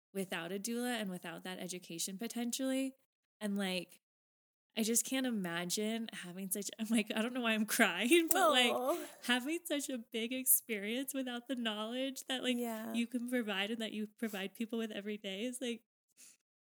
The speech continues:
Speaker 2: Oh my
Speaker 1: <laughs> it's really
Speaker 2: gosh.
Speaker 1: hard. It's a
Speaker 2: Aw.
Speaker 1: huge day. And, like, it's just sad that our society doesn't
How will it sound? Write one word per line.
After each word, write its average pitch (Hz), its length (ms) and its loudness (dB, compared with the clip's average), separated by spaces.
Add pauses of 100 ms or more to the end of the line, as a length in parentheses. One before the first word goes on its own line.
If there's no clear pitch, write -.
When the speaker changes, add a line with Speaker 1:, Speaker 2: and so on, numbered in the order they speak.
(680)
Speaker 2:
Oh 415 80 -4 (100)
my 494 60 6
Speaker 1:
<laughs> - 40 4
it's 554 280 6
really 554 280 8 (100)
Speaker 2:
gosh. - 240 8
Speaker 1:
hard. 226 340 -2 (220)
It's - 220 2 (420)
a 381 100 2
Speaker 2:
Aw. 359 60 -2 (120)
Speaker 1:
huge 302 440 -2
day. 269 360 -2
And, 233 100 -4
like, 233 220 -4 (500)
it's 269 100 -4
just 339 260 4
sad 254 280 -2
that 254 100 -2
our 233 120 2
society 214 580 0
doesn't 190 480 -4